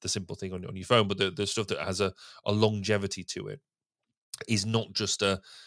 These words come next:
a piece of software, it's a piece of digital art that you can interact with. I thought it was an interesting take on it. I'm not in necessarily completely bought into that, but I can see, given you, you mentioned, like, different types of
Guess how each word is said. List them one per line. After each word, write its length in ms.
a 60
piece 360
of 100
software, 640
it's 140
a 60
piece 300
of 100
digital 400
art 300
that 140
you 140
can 160
interact 440
with. 220
I 100
thought 240
it 160
was 160
an 240
interesting 720
take 300
on 80
it. 40
I'm 120
not 220
in 180
necessarily 480
completely 540
bought 280
into 240
that, 300
but 140
I 60
can 220
see, 360
given 520
you, 100
you 220
mentioned, 400
like, 220
different 280
types 220
of 100